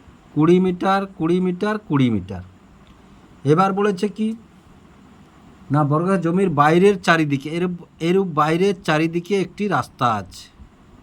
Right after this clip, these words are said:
এই রাস্তাটা কত? না, এক মিটার। কত বলেছে? না, এক মিটার। এক মিটার চওড়া। এক মিটার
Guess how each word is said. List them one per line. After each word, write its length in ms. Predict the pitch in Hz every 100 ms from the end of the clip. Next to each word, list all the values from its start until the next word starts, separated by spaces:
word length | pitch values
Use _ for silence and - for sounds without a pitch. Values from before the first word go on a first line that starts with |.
| - - - - - - - - - - - - - - - - - - 254 240 - 214 240 - - - - - - - - - - - - - - - - - - -
এই 140 | 151 170
রাস্তাটা 480 | 156 151 190 190
কত? 220 | 196 202 208
না, 160 | 202 196 131
এক 200 | 147 139
মিটার। 400 | 131 110 110 92 - -
কত 200 | 143 147
বলেছে? 460 | 180 185 196 185 202
না, 180 | 190 165
এক 180 | 156
মিটার। 380 | 151 120 110 101 - - - _ - - - - - - - - - - - - - - -
এক 180 | 147 170
মিটার 320 | 175 180 185 180
চওড়া। 380 | - 131 110 90 92 - _ _ _ - - - - - - - - - - - -
এক 240 | 127 143 160
মিটার 420 | 165 151 185